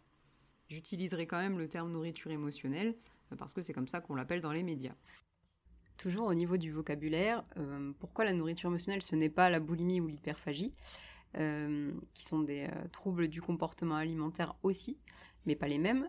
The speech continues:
Euh, en fait, la boulimie, c'est, ça se caractérise vraiment par des crises.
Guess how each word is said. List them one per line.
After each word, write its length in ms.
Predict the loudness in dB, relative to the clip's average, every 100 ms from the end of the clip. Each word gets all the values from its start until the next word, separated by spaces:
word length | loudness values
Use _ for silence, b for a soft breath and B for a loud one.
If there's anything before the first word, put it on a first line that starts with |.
| -2 0
Euh, 180 | 0
en 120 | 0 0
fait, 200 | -2 2
la 240 | 2 2
boulimie, 460 | 0 0 4 6 4
c'est, 500 | 4 2 4 2 0
ça 180 | -4
se 60 | -2
caractérise 460 | 0 0 0 0 2
vraiment 180 | 2
par 160 | 2 2
des 140 | 0
crises. 540 | -4 -8 -6 -2 -4